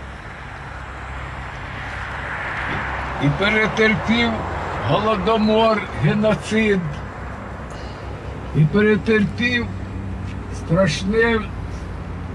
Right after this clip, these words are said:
безбожництво, руйнацію храмів, нищення всього духовного. І тепер нарешті Господь дав нам незалежну державу, дав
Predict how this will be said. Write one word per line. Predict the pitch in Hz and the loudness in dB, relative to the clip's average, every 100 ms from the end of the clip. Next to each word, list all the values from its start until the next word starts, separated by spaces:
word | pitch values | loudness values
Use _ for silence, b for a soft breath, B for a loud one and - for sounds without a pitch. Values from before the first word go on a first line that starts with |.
| - 185 | 0 4
безбожництво, | 214 151 151 214 226 196 160 214 190 - 202 220 214 196 - - - 147 | 6 8 8 8 8 6 4 2 0 -2 2 4 4 2 -4 -8 0 2
руйнацію | 202 202 214 220 147 214 208 165 | 2 4 4 4 2 4 6 6
храмів, | - 147 202 208 208 208 196 190 - - - - 104 139 | 4 4 6 8 6 6 6 4 -2 -6 -6 -4 2 4
нищення | 226 208 - 214 208 208 202 - | 6 4 4 4 6 4 4 4
всього | 196 196 185 190 | 6 6 6 2
духовного. | 180 - 180 180 175 170 170 - - - - - - | 0 2 2 4 4 6 6 4 2 0 0 0 2
І | - - | 2 4
тепер | 165 208 208 190 | 4 4 4 6
нарешті | 202 208 233 226 214 202 170 - | 6 6 6 6 6 6 6 6
Господь | 160 160 - 190 180 185 | 6 4 4 4 4 6
дав | 190 185 185 | 6 6 6
нам | 185 180 147 - - - - - - - - - - - - - - - - - - | 6 6 4 4 2 2 0 0 0 0 0 0 0 0 0 0 -2 -2 -2 -2 2
незалежну | 170 156 214 220 214 175 208 180 | 4 6 6 6 4 4 2 2
державу, | 190 175 147 180 170 156 139 - - - - | 4 4 6 6 6 6 4 0 -4 -2 4
дав | 190 | 4